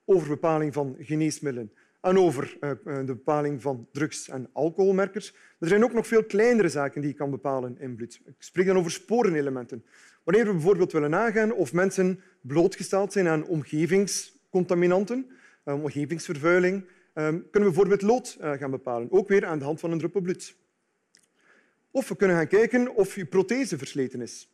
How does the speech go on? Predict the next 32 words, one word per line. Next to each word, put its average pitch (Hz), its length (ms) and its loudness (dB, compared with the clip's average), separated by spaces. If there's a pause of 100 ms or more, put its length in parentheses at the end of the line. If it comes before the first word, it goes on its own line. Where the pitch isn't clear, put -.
(540)
Er - 100 -20
zijn 156 100 2
een 160 60 2
aantal 180 220 2
protheses, 170 760 -2
knieprotheses, 175 960 -4
heupprotheses, 175 800 -2 (300)
die 190 120 2
gemaakt 170 360 0
zijn 151 180 -2
van 135 140 -4
metaal 214 500 -2 (380)
en 285 240 2
waarbij, 196 640 2
wanneer 147 240 -2
dat 131 140 -6
de - 60 -10
protheses 208 520 -6
geleidelijk 160 420 0
aan 123 120 -8
verslijten, 180 440 0
dat 156 180 -4
er 147 60 -6
heel 254 300 0
kleine 226 360 -2
hoeveelheden 175 460 0
metaal 185 440 -2 (180)
in 185 100 0
het 190 100 2
bloed 156 180 -2
terechtkomen. 110 600 -10
Opnieuw, 226 420 0